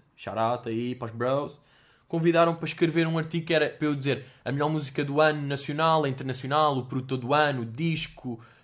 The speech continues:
ah, o álbum, não sei o quê. E eu fiz isso e escrevi esse artigo para Rimas e Batidas. Eu já escrevi, mas aqui, seis da tarde de sábado, dia trinta, ainda não saiu.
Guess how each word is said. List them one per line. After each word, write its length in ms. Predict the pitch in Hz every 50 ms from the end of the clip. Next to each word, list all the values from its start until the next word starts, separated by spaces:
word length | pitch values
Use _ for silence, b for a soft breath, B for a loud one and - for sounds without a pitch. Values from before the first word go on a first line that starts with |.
| B _
ah, 600 | - 110 110 107 107 104 101 101 98 95 95 95 92
o 100 | 98 120
álbum, 380 | 139 156 156 151 143 127 123 127
não 100 | 127 123
sei 140 | 127 139 117
o 40 |
quê. 60 | - 123
E 80 | 117
eu 80 | 135 151
fiz 240 | 143 - 160 139 127
isso 200 | 127 120 - -
e 20 |
escrevi 260 | 120 - 131 127 135
esse 100 | 131 131
artigo 280 | 135 117 120 127 120 -
para 120 | 120 117
Rimas 220 | 113 131 120 117 120
e 60 | 123
Batidas. 400 | 117 113 113 113 101 110 - -
Eu 80 | - 190
já 140 | 196 202 196
escrevi, 520 | 190 - - 180 156 143 135 117 107 104 110
mas 360 | 147 175 165 135 113 - b b b b b b b b b b b b b b _ _ -
aqui, 420 | 226 233 - - 156 127 113 113 -
seis 260 | - - 214 208 175
da 100 | 185 196
tarde 360 | 190 - 170 151 127 120 117
de 60 | -
sábado, 360 | - - 151 131 120 113 117 117
dia 140 | 120 139
trinta, 360 | 135 135 135 123 113 113 - -
ainda 180 | - 190 185 180
não 100 | 175 170
saiu. 380 | - - 143 123 110 104 110